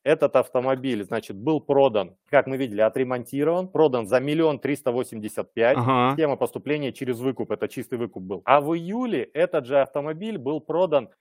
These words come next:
Speaker 1: как комиссионный за, а, миллион пятьсот десять. И пробег у него
Speaker 2: Вообще шикарно.
Speaker 1: сначала у нас купили за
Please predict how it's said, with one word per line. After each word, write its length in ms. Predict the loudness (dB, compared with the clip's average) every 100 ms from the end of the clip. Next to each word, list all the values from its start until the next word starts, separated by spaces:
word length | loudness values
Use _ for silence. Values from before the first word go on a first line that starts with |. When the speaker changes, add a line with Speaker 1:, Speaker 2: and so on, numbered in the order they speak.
| _
Speaker 1:
как 240 | -2 -2 -4
комиссионный 920 | -8 -8 -10 -6 -2 -2 -2 -6 -10
за, 580 | -4 -2 0 0 -2 -8 _
а, 480 | -4 0 2 2 0
миллион 460 | -4 -8 -4 -4 -6
пятьсот 420 | -12 -10 -10 -8
десять. 320 | -10 -10 -14 _ _ _ _
И 140 | -10 -2
пробег 500 | 0 0 0 -2 -4
у 60 |
него 320 | -8 -4 -2
Speaker 2:
Вообще 260 | 0 -2 -6
шикарно. 480 | -6 -10 -6 -6 -4 -2
Speaker 1:
сначала 400 | 0 0 2 0
у 60 | 0
нас 220 | -2 -4
купили 380 | -10 -10 -8 -8
за 280 | -2 0